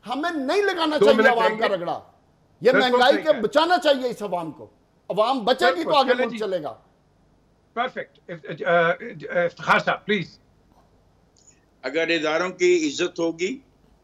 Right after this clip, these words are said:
Speaker 3: अगर इदारों का एहतराम होगा, तो महंगाई वाला मसला भी हल हो जाएगा,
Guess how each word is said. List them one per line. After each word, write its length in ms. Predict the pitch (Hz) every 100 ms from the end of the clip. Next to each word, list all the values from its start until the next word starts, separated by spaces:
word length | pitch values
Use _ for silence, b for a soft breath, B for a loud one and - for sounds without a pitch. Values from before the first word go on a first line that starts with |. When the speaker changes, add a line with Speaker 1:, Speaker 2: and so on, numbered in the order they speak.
| _
Speaker 3:
अगर 280 | 123 143 135
इदारों 360 | 135 143 151 156
का 140 | 147
एहतराम 420 | 135 131 127 139
होगा, 400 | 131 131 135 160 170 - _ _ _ _ _ _ _
तो 220 | 123 123
महंगाई 460 | 120 123 127 127 151
वाला 240 | 151 147
मसला 380 | 135 127 - 135
भी 220 | 127 127 110
हल 80 | 127
हो 120 | 131
जाएगा, 480 | 135 139 139 143